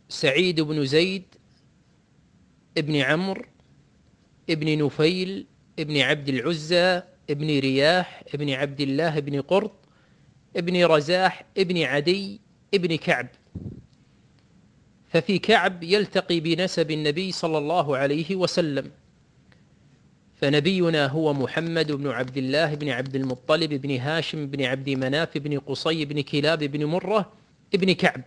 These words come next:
فمرة وعدي أخوان،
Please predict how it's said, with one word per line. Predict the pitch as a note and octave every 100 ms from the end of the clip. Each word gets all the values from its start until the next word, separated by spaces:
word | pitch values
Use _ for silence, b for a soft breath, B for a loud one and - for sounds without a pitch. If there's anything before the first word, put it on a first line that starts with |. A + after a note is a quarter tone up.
| _ - - _ _ _ _ _ _ _ _ _ _ _ _ _
فمرة | C#3+ D3 G3+ F3+ E3 C#3
وعدي | D3+ C3+ D3+ F#3+ F3+ - _ _ _ _ _
أخوان، | D#3 - D#3+ E3+ C#3